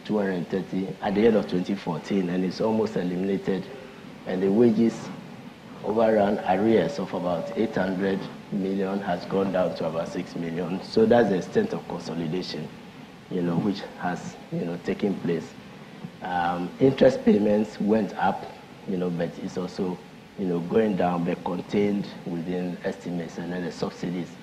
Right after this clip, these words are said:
you know, were also eliminated. We like to show this because it is true that we have made progress in the, uh, under the fund program, but we, I recall a lot of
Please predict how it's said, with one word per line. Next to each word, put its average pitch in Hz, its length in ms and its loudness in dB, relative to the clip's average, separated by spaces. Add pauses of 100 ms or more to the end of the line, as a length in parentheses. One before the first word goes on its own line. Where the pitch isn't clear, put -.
(520)
you 87 120 -8
know, 78 360 -8 (260)
were 87 200 -2
also 90 400 -4
eliminated. 82 640 -6 (640)
We 113 140 4
like 160 220 8
to 131 100 2
show 120 260 2
this 107 260 -2
because 92 580 -6 (460)
it 113 120 0
is 117 120 -2
true 151 220 6
that 120 180 8
we 104 100 8
have 95 160 4
made 104 240 0
progress 95 500 -4 (320)
in 92 180 -4
the, - 1000 -8
uh, 87 140 -6
under 107 180 2
the 92 120 0
fund 95 360 -4
program, 82 420 -4 (720)
but 196 120 4
we, 190 320 2 (140)
I 180 120 2
recall 110 440 4
a 104 60 4
lot 98 260 2
of 85 140 -6